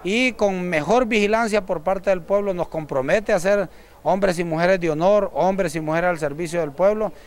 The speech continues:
eh, le pedimos que nos exijan, que nos pidan buen servicio y les agradecemos por todo lo que nos dan. Gracias, eh, eh, en este caso San Marcos de Ocotepeque, gracias a sus autoridades, señor alcalde,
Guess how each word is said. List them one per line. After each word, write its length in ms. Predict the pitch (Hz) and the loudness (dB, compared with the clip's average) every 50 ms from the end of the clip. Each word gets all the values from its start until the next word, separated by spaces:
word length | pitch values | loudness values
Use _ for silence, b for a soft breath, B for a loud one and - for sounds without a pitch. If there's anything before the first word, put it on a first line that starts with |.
| B B B B | B B B B
eh, 200 | 147 143 147 147 | -4 -2 -2 0
le 160 | 151 175 175 139 | 0 0 0 2
pedimos 600 | - 143 143 170 202 214 214 208 185 165 - - | 2 0 2 2 0 2 2 2 0 0 -2 -6
que 160 | - 156 151 | -6 -6 -4
nos 120 | 147 139 | -2 -2
exijan, 640 | 139 131 - - 208 233 226 214 208 214 214 202 185 B B B B B - | -2 -4 -4 -2 0 2 2 2 2 0 0 -4 -8 B B B B B -6
que 100 | 147 139 | -4 -4
nos 180 | 139 127 - | -4 -4 -6
pidan 320 | - 190 208 220 220 214 208 | -2 0 2 2 2 2 2
buen 200 | 208 214 208 175 | 2 0 2 2
servicio 580 | 190 185 180 185 226 220 190 196 214 208 - B B B B B | 0 0 0 -2 -4 -4 -2 -2 -2 -2 -4 B B B B B
y 80 | 175 | -2
les 140 | 160 156 147 | 0 2 2
agradecemos 600 | 151 151 156 151 147 143 127 156 185 196 190 - | 2 2 2 2 0 0 0 0 0 0 0 0
por 160 | - 156 139 | 0 -4 -4
todo 200 | - - 180 185 | 0 2 2 2
lo 120 | 175 165 - | 2 0 -2
que 80 | 156 | -4
nos 160 | 143 135 127 | -6 -6 -2
dan. 280 | 127 156 160 151 123 - - B B B B B B - | -2 -2 -2 -2 -4 -10 -16 B B B B B B -2
Gracias, 520 | 135 147 170 185 175 175 185 175 165 147 | 0 2 2 2 0 0 0 0 0 -2
eh, 640 | 156 151 151 151 147 143 143 139 127 123 120 127 131 131 | -4 -4 -4 -2 -2 -2 -2 -4 -4 -6 -10 -12 -14 -10
eh, 340 | 127 139 139 135 131 127 120 117 B B B - | -6 -4 -4 -2 -4 -4 -8 -12 B B B -8
en 120 | 139 151 | -4 -4
este 220 | 165 160 - 170 | -4 -4 -4 -6
caso 300 | 143 - 170 170 - 175 | -2 -2 -2 -2 -2 -4
San 180 | 156 151 147 139 | -4 -4 -4 0
Marcos 320 | 143 165 180 - - 160 | 0 0 0 0 -2 -2
de 60 | 147 147 | -2 -2
Ocotepeque, 640 | 135 139 135 - 131 127 135 175 185 175 - 160 - B B B B B - | -4 -4 -6 -6 -6 -2 0 0 0 0 -2 -6 -6 B B B B B -2
gracias 420 | 147 143 160 180 180 170 185 180 | 0 2 2 2 0 0 0 0
a 60 | 170 | 0
sus 100 | 147 156 | 0 0
autoridades, 580 | 151 151 143 - 147 135 135 147 165 180 180 139 | -2 -2 -2 -2 -2 0 0 2 2 2 2 2
señor 220 | 151 147 156 165 | 0 -2 -2 -2
alcalde, 600 | 165 160 143 - 170 185 185 185 170 160 139 117 | -2 -2 -2 0 0 0 0 2 2 0 0 0